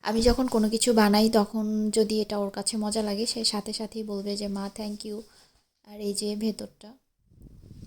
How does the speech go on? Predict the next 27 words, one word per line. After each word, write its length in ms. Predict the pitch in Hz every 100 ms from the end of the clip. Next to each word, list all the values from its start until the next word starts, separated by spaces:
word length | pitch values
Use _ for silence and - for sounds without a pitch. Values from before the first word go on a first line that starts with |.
| - -
এই 180 | 240
পিঠাটাকে 640 | 247 247 - 254 240 226 240
মালপোয়া 440 | 233 214 214 220
পিঠা 280 | 220 220 226
বলে, 300 | 214 208 208
কুমিল্লাতে 640 | 214 226 214 208 196 202 214
হচ্ছে 280 | 208 - 220
এটাকে 380 | 190 190 202 202
তেলের 240 | 226 220 220
পিঠা 280 | 220 214 220
বলে, 320 | 208 202 208 -
এক 200 | 208 240
এক 60 | 226
জায়গায় 260 | 226 208 214
এক 180 | 214 190
এক 80 | 208 _
নামে 420 | 208 196 196 202 202
এটা 280 | - 190 190
পরিচিত 400 | 208 202 214 202
আর 160 | 196 196
কি। 180 | 196 294 _ - _ _ _ _ _ _ _
তো 300 | 190 185 -
আজকের 320 | - 320 - 247
পিঠাগুলোতে 540 | 240 247 240 220 226
নারকেল 440 | 214 202 - 220
দিই 180 | 202 196
নাই, 280 | 196 214 294